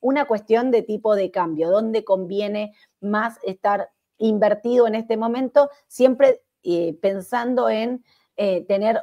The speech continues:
una cartera diversificada. Entonces,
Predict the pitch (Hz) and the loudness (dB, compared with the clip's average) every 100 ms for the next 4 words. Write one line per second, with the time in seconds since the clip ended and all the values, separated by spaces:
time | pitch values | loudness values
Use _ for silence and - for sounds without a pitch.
0 | - 220 226 220 214 202 - 185 185 214 | -2 -2 0 0 -2 -4 -4 -4 -2 2
1 | 220 180 185 185 180 175 175 185 185 247 | 2 2 -2 -2 -2 -6 -6 -4 2 4
2 | 202 170 151 _ _ _ _ _ - 190 | 4 0 -4 _ _ _ _ _ -10 -8
3 | 170 202 190 - 196 180 165 - | -4 -4 -4 0 2 2 0 -8